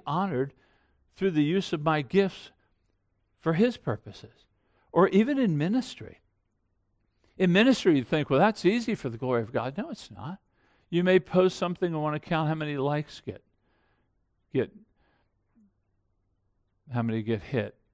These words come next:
or how many shares. I-, in, in ministry, it can be very much for your glory. Do they like me?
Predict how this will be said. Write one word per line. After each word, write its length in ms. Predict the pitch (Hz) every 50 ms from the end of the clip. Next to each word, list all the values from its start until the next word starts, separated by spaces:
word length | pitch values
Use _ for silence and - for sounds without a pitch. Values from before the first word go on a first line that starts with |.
| _ _ - 311 - - -
or 60 | 135
how 100 | 135 151
many 160 | 151 143 135
shares. 720 | 123 - - - - 170 156 147 110 87 85 - _ _ _ _ _ _ _ _ _ _ _ _ - -
I-, 260 | - - - 185 - -
in, 160 | 185 196 - -
in 160 | 185 196 196
ministry, 460 | 208 233 320 320 - - - 160 165
it 80 | 170 -
can 100 | 185 170
be 140 | 175 180
very 300 | 160 180 196 208 214 214
much 420 | 190 170 165 196 233 - - - -
for 240 | - - 120 110 117
your 200 | 113 110 104 101
glory. 380 | - 104 101 98 90 92 - - - _ _ _ _ _ _ _ _ _ _ _ _ _ _ _ _ _ _ _
Do 100 | - 156
they 160 | 151 160 160
like 300 | 151 156 165 165 - -
me? 140 | 113 104 92